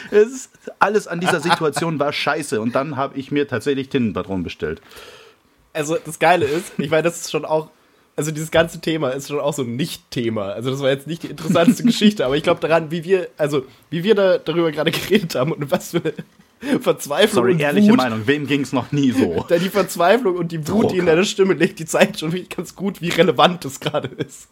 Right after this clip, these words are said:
Speaker 1: Das ist mir auch so, so, ich mein, du müsstest einmal, wenn du willst, dass irgendein Unternehmen, also ein Druckereiunternehmen insolvent geht,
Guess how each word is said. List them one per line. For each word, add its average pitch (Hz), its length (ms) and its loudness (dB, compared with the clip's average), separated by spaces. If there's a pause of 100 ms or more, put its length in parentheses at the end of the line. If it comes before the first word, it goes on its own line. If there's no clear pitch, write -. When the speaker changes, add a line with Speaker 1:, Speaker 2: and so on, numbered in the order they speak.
(180)
Speaker 1:
Das 127 100 -4
ist - 20 -2
mir 202 120 2
auch 202 60 0
so, 196 120 -6
so, 180 140 -6 (540)
ich 143 100 -4
mein, 202 200 0
du 185 80 -2
müsstest 214 360 -2
einmal, 190 280 -2
wenn 202 120 0
du 180 120 -2
willst, 175 240 -2
dass - 120 -10
irgendein 208 400 0
Unternehmen, 156 800 -2
also 135 160 -4
ein 135 80 -4
Druckereiunternehmen 143 1000 -4
insolvent 117 500 -2
geht, 73 240 -10